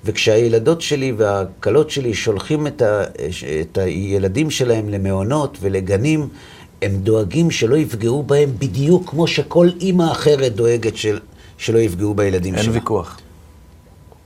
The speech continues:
Speaker 1: ויש כאן שאלה עצומה. אם ההורים החרדיים מודעים לסיכונים שכל ההורים בארץ מודעים אליהם, והם הורים טובים,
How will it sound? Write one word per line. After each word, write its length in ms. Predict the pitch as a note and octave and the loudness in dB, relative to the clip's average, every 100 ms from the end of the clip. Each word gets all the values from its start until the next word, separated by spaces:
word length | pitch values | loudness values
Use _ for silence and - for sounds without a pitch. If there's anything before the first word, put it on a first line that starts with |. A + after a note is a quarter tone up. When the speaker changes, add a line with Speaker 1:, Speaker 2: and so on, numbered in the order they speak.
| - D#2 | -18 -14
Speaker 1:
ויש 180 | C2+ | -12
כאן 140 | - E2+ | -8 -8
שאלה 300 | E2+ E2+ F2+ | -6 -6 -6
עצומה. 380 | F2+ G#2+ G#2+ - - - - - - - - - - - - - - - | -6 -10 -8 -10 -14 -20 -20 -20 -20 -20 -20 -20 -20 -20 -20 -20 -20 -10
אם 180 | A2 D3 D3 A#2+ - - - - - - - - - - | -4 -4 -4 -6 -10 -20 -20 -20 -20 -20 -20 -20 -20 -12
ההורים 580 | - F2+ E2+ E2+ A#2+ G#2+ | -6 -4 -4 -4 -2 -4
החרדיים 720 | E2+ E2 D#2+ D#2 D2+ E2 F2 D#2 - - - - - - - - - | -6 -8 -8 -8 -8 -6 -8 -10 -16 -20 -20 -20 -20 -20 -20 -20 -8
מודעים 640 | F2 F#2+ F2+ F2+ C#3 C#3 | -6 -4 -2 -2 -2 -2
לסיכונים 760 | G#2 - E2 - E2 G#2+ G#2 - | -4 -4 -8 -10 -6 -4 -6 -8
שכל 440 | - F2 - C3 | -12 -12 -2 2
ההורים 460 | B2 F#2+ F2 G2+ F#2+ | 4 2 -2 -4 -4
בארץ 440 | E2 G2 G2 - | -4 -2 -2 -4
מודעים 440 | E2 D#2+ D#2+ A2+ G2+ | -10 -8 -6 -4 -6
אליהם, 260 | C#2+ B1+ - - - - | -8 -12 -16 -20 -20 -8
והם 260 | E2+ E2 D#2+ | -6 -4 -4
הורים 280 | D2 A2 | -4 -4
טובים, 460 | G#2+ E2+ D#2+ G#2+ | -6 -8 -4 -4